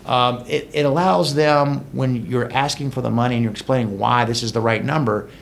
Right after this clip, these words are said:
to go with you because you've been the one who's led them through this process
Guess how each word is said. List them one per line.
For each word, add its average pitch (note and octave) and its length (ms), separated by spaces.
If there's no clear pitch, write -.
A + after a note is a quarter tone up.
to C3+ 100
go C#3+ 280
with D3 260
you A#2 220
because A2+ 500
you've E3 200
been C#3 180
the B2 60
one A#2+ 320
who's A#2+ 180
led B2 320
them B2 160
through A#2 180
this G#2+ 160
process B2 680